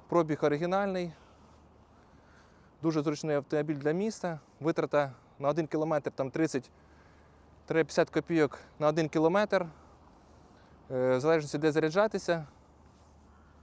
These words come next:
Отакий максимально збережений автомобіль, весь рівненький, без м'ятин, без коцок, без сколів. Все охайно.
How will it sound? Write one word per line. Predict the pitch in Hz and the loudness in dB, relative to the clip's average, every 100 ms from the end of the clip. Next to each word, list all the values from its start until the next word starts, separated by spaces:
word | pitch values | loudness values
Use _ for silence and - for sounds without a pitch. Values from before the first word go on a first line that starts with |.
| - - - - - - | -20 -20 -20 -20 -20 -20
Отакий | 120 131 160 143 | -12 -8 -4 -4
максимально | 139 - 147 143 135 127 117 - | -6 -6 0 0 0 -6 -8 -14
збережений | 127 147 143 143 131 | 2 4 4 0 -4
автомобіль, | 151 165 190 | -4 -4 0
весь | 151 160 143 | 0 0 -4
рівненький, | 139 190 190 151 | -2 -2 -2 -2
без | 139 156 | -2 -2
м'ятин, | 185 196 175 160 - - | -2 -2 -4 -6 -10 -16
без | 127 151 - | -4 -4 0
коцок, | 208 202 160 - - _ - - - - _ - - - - | 0 0 -4 -8 -18 _ -20 -20 -20 -20 _ -20 -20 -20 -14
без | 123 151 143 | -2 -2 -2
сколів. | - 180 185 165 - _ _ - - - - - - - | 0 0 2 -2 -6 _ _ -20 -20 -20 -20 -20 -20 -16
Все | - 143 | -4 -2
охайно. | 143 175 180 180 170 | 0 2 2 2 -4